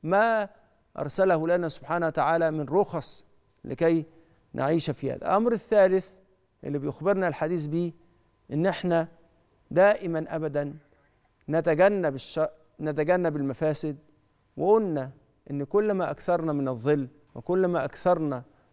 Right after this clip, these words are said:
من التبرد والقيام ببعض الأحكام الشرعية اللي ربنا سبحانه وتعالى جعلنا نتجنب بها الأذى،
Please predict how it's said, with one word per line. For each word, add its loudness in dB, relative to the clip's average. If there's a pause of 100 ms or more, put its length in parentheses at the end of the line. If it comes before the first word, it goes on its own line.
(200)
من 2 (240)
التبرد 2
والقيام 0 (440)
ببعض -2
الأحكام -6
الشرعية -4
اللي -2
ربنا -2
سبحانه -4
وتعالى 2 (440)
جعلنا 2
نتجنب -2
بها 0 (320)
الأذى، 0